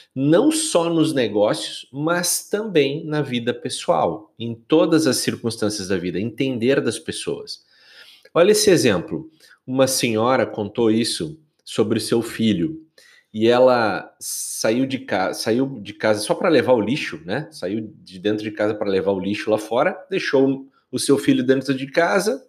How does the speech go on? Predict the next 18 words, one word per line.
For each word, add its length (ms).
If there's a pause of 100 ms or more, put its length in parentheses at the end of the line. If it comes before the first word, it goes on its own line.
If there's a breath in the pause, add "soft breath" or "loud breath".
(1200 loud breath)
E 200
quando 300
ela 120
voltou, 720
a 60
porta 400
estava 320
trancada. 880
Caraca, 680
saiu 800
alguns 600
minutos 520
pra 160
levar 260
o 60
lixo, 300
quando 300
voltou, 560